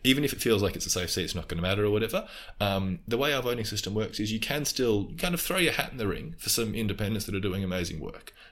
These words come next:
because independents are really important to our democracy. The two-party system sometimes has a stranglehold on things.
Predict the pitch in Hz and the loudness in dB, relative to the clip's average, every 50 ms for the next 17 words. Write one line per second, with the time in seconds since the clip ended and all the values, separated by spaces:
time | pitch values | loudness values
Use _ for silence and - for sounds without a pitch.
0 | - - - 95 - 107 95 90 82 - - - 92 90 82 78 - 82 78 73 | -10 -8 -6 -2 0 2 2 2 2 2 0 0 0 -2 -2 -2 -4 -6 -6 -4
1 | - - 78 73 - 73 71 - - 76 - 80 - 82 73 - 95 107 110 - | -6 -6 -6 -6 -8 -8 -8 -8 -8 -8 -8 -6 -6 -6 -4 -4 -4 -4 -4 -4
2 | - 101 - 101 85 82 - - 76 - 85 71 76 73 - 71 - - - 69 | -4 -4 -4 -4 -4 -4 -6 -6 -6 -6 -6 -6 -6 -6 -6 -6 -6 -6 -6 -8
3 | 71 - - - 85 80 80 78 71 73 73 73 - 78 - - 104 104 98 107 | -6 -4 -2 0 0 0 -2 -4 -4 -4 -6 -6 -4 -4 -4 -2 0 2 2 2
4 | 95 - 107 98 95 98 92 92 - - 95 90 90 90 - | 2 2 2 2 2 2 0 0 0 0 0 2 0 0 -2